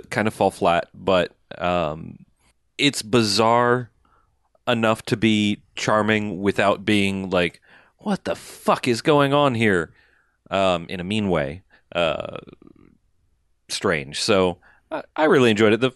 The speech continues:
it felt like the first part of it dragged a little bit, but, um, it, it certainly picked up, especially by the time it was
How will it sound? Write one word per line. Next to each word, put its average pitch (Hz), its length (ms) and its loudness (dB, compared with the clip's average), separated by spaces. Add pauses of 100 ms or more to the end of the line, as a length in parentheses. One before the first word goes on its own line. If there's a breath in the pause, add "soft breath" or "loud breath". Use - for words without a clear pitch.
(120)
it 156 120 -2
felt 175 220 2
like 165 200 2
the 139 160 2 (160)
first - 300 0
part 143 140 0
of 123 80 0
it 107 80 0
dragged 110 280 0
a 107 40 0
little 104 160 0
bit, 104 280 2
but, 101 280 0 (160)
um, 90 580 0
it, - 200 -8 (720)
it - 200 -8
certainly 78 360 -8
picked - 300 -12
up, 73 200 -4
especially - 460 -4
by 85 180 -2
the 82 100 -6
time 87 280 -4
it - 80 -8
was 85 240 -6